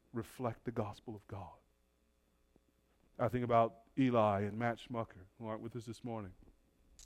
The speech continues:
They're on vacation, as if they work hard or something. But I think about them. For twenty some odd years, they've been right there on Capitol Hill,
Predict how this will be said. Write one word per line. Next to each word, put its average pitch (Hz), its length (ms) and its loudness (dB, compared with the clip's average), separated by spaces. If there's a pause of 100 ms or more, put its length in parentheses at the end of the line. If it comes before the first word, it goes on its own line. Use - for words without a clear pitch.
They're 120 100 -8
on 110 100 -8
vacation, 110 500 -2 (380)
as 95 120 -8
if 104 100 -6
they 104 80 -4
work 98 240 -6
hard 90 220 -8
or 87 40 -18
something. 95 320 -16
But 98 120 -10 (1600)
I 120 60 2
think 131 160 2
about 113 260 4
them. 107 200 -2 (960)
For 123 220 -8
twenty 156 400 -2
some 147 260 -4
odd 143 240 -2
years, 139 720 -2 (600)
they've 131 80 -10
been 120 100 -6
right 123 220 2
there 131 140 0
on 127 100 -8
Capitol 123 400 0
Hill, 110 380 -2